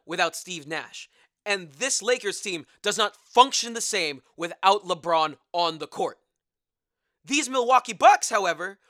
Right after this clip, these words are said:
while different, can function without Giannis because they have a dual threat center.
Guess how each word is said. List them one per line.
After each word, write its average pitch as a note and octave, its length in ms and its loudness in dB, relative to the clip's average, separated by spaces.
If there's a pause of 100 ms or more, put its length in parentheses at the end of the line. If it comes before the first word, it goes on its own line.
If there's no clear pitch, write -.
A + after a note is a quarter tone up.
while B3 280 4
different, C4 460 -4 (260)
can D4+ 240 0
function C4+ 520 -4
without F3+ 280 -4
Giannis C3+ 540 -8 (360)
because C4 600 -2 (300)
they A3+ 160 2
have A3 380 2 (240)
a F#3+ 120 -4
dual A#3+ 400 -8
threat A#3+ 320 -2
center. D#3+ 480 -8